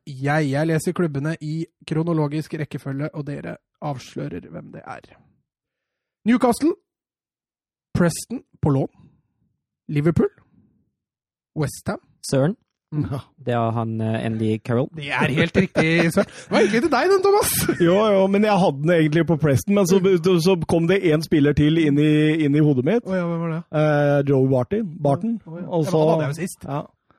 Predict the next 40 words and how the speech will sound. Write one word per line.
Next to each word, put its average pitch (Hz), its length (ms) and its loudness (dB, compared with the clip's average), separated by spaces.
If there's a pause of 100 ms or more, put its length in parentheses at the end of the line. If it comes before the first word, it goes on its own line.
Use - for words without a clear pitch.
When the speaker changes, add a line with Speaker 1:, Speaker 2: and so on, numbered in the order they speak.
(440)
Speaker 3:
Så, 175 120 2
eh, 156 880 2
surra 147 300 2
jeg. - 80 -16 (240)
Speaker 1:
Spørsmål 262 480 2
Speaker 3:
Det 240 80 4
er 262 100 4
sånn 226 140 8
det 226 80 6
er. 262 100 4
Speaker 1:
nummer - 320 -8 (300)
seks. - 320 -4 (140)
Og 185 160 -2
jeg 175 120 0
blir 196 140 0
litt 170 100 0
overrasket 151 460 -4
hvis - 160 -8
dere 185 180 0
klarer - 380 2
denne, 196 380 0
Speaker 3:
<laughs> 302 40 -2
Speaker 1:
men, - 160 4
eh, 208 640 2
hvis 190 160 -8
dere 190 140 -4
har - 80 -10
fulgt 143 180 -8
litt 156 120 -8
med, 151 200 -8
så 185 140 -12
kan 151 160 -8
det 160 100 -6
hende 139 160 -6
dere 147 220 -6 (680)
får 139 140 -10
det 120 120 -14
til. 247 220 -12
Eh, 208 480 -2
hvis 165 300 -8